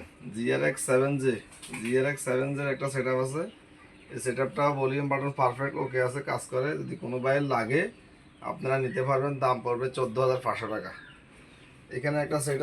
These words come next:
আছে Sony বিএক্স ট্রিপল টু, Sony এমএসসি বিএক্স ট্রিপল টু, দাম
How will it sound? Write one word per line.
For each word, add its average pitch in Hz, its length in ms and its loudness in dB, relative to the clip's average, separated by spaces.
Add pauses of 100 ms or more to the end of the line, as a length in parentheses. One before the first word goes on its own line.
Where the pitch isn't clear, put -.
আছে 143 200 2 (1500)
Sony 127 300 4 (120)
বিএক্স 143 400 2
ট্রিপল 151 300 6 (100)
টু, 110 100 0 (840)
Sony 135 320 4 (160)
এমএসসি 147 400 2 (120)
বিএক্স 151 380 4
ট্রিপল 151 280 2 (100)
টু, 165 60 0 (180)
দাম 143 140 2